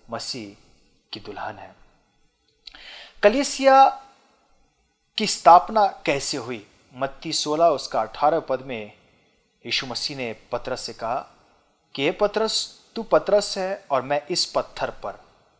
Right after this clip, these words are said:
अर्थात जो अंगीकार पतरस ने कहा कि यीशु मसीह परमेश्वर, जिंदा परमेश्वर का बेटा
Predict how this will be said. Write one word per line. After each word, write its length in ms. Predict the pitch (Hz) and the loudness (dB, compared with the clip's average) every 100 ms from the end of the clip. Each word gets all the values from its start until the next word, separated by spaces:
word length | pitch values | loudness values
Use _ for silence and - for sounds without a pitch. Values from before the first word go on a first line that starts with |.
| - | -4
अर्थात 560 | 135 - 151 165 - _ _ 131 | -4 2 2 2 -6 _ _ -4
जो 120 | 160 | -2
अंगीकार 520 | 139 143 151 180 190 | -2 -6 6 8 8
पतरस 460 | - 143 151 143 139 | 6 -4 -4 -6 -8
ने 60 | |
कहा 340 | - 113 113 - - | -4 -2 -4 -8 -16
कि 80 | 123 | -12
यीशु 360 | 135 202 - 180 | -6 -2 -2 -2
मसीह 280 | 135 - 147 | -6 -6 -6
परमेश्वर, 640 | 120 117 165 170 165 135 - - _ - | -6 -2 -2 -2 -4 -6 -6 -20 _ -6
जिंदा 260 | 190 214 214 | -4 4 4
परमेश्वर 580 | 151 127 143 151 151 123 | 4 -2 -4 -4 -6 -6
का 140 | 107 | -8
बेटा 560 | 101 131 143 131 107 | -6 -2 0 0 0